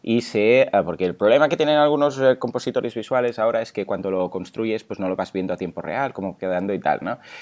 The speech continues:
Y ya nos dijo aquí Matías que, ah, que no, que no servirá los widgets normales, que tienen que ser widgets adaptados para verse con Gutenberg, y en este caso es lo que dices tú, es una forma ya de ir diciendo, "Mira qué práctico,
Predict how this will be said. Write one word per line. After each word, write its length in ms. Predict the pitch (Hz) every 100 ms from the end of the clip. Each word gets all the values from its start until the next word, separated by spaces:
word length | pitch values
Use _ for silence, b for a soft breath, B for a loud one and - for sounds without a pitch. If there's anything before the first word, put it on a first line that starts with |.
| B
Y 100 | -
ya 120 | 117 117
nos 180 | 117
dijo 240 | 123 117 120
aquí 240 | 113 117
Matías 400 | 110 107 107 101
que, 480 | - 98 92 87 82
ah, 560 | 90 87 82 80 73 71
que 220 | 85 80 78
no, 640 | 85 87 87 87 85 80
que 80 | -
no 80 | 92
servirá 380 | - 95 98 98
los 160 | 95
widgets 300 | 101 90 95
normales, 400 | 104 113 117 123
que 80 | 101
tienen 80 | 92 95
que 60 | -
ser 140 | 95
widgets 360 | 95 92 107 101
adaptados 460 | 92 - 87 101
para 220 | - 87
verse 380 | 85 87 101 104 b b b -
con 360 | 98 104 107
Gutenberg, 580 | 107 - 127 98 78 76
y 220 | - 98 95
en 80 |
este 160 | 98 101
caso 320 | 98 - 113
es 60 | 98
lo 80 | 90
que 60 |
dices 280 | 101 90 -
tú, 180 | 82 76
es 80 | -
una 140 | 87
forma 300 | 85 87 95
ya 180 | 95 95
de 140 | 98
ir 140 | 101 101
diciendo, 420 | 101 104 101 110
"Mira 180 | 202 233
qué 80 | -
práctico, 540 | 240 - 107 87 -